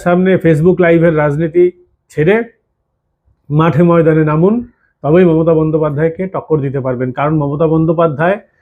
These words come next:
এমন একজন রাজনীতিবিদ, প্রত্যেক নির্বাচনের আগে তিনি তার স্ট্র্যাটেজি বদল করে দেন। একবার ভাঙা পায়ে খেলা করলেন, আর একবার হেলিকপ্টার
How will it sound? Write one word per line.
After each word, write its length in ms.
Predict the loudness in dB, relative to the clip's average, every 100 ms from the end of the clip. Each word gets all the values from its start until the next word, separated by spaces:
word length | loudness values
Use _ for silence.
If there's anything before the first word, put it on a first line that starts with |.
| _ _
এমন 220 | -2 2 4
একজন 280 | 2 2 2 2
রাজনীতিবিদ, 500 | 0 0 -2 -2 -4 -2
প্রত্যেক 320 | -4 -2 -4 0
নির্বাচনের 520 | 0 2 -2 -2 -2 -2
আগে 240 | -2 -2 -4 _ _ _ _
তিনি 160 | -2 0
তার 220 | 0 -2 -4
স্ট্র্যাটেজি 540 | -10 -2 -2 0 0 0 0
বদল 220 | 0 -2 -2
করে 140 | -8 -8
দেন। 100 | -12 -18 _ _ _ _ _ _ _ -20 _ -20 _ _ _ -8 -2
একবার 220 | 2 2
ভাঙা 260 | 2 0 -2 0
পায়ে 160 | 0 0 0
খেলা 180 | -2
করলেন, 400 | 0 -2 0 -2 -4 -10 _ _ _ _ _ _ _ _ _ _ _ -4
আর 120 | 0 0
একবার 240 | 0 0 -2 -6 _ _ _ _
হেলিকপ্টার 460 | 0 2 2 0 0